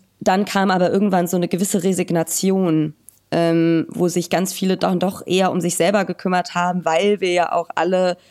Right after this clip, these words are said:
auf uns selbst zurückgeworfen waren. Wir mussten alle irgendwie zu Hause bleiben, durften uns gar nicht mehr so viel austauschen. Der Gemeinschaft wurde ganz viel entgegengesetzt und es war für viele, glaube ich, auch sehr, sehr schwer. Und, ähm, ich hab's hier miterlebt oder erlebe es immer noch.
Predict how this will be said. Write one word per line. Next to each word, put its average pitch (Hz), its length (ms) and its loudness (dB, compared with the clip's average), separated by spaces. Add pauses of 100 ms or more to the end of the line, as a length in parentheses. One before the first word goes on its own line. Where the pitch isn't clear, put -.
(180)
auf 196 160 -2
uns 190 120 2
selbst 196 260 0
zurückgeworfen 156 680 -2
waren. 143 380 -2
Wir 165 80 2
mussten 170 300 -2
alle 170 260 0
irgendwie 170 240 -4
zu 170 160 -4
Hause 190 220 0
bleiben, 185 340 0
durften 190 300 -4
uns 170 120 -2
gar 156 140 -2
nicht 165 160 -10
mehr 160 80 -2
so 170 80 -12
viel - 200 -10
austauschen. 165 640 -2 (360)
Der 180 100 0
Gemeinschaft 175 500 0
wurde 175 160 -2
ganz 170 220 -2
viel 180 140 -2
entgegengesetzt 165 960 0
und 170 100 -2
es - 140 -6
war 165 100 0
für - 140 -12
viele, 202 320 -2
glaube 170 180 0
ich, - 140 -10
auch - 60 -10
sehr, 170 160 0
sehr 165 120 0
schwer. 185 580 0 (680)
Und, 185 480 -2
ähm, 180 640 0 (520)
ich 175 140 -2
hab's 190 380 0 (160)
hier 247 500 2
miterlebt 226 720 0
oder 190 120 2
erlebe 190 340 0
es 208 160 -4
immer 220 300 2
noch. 226 480 0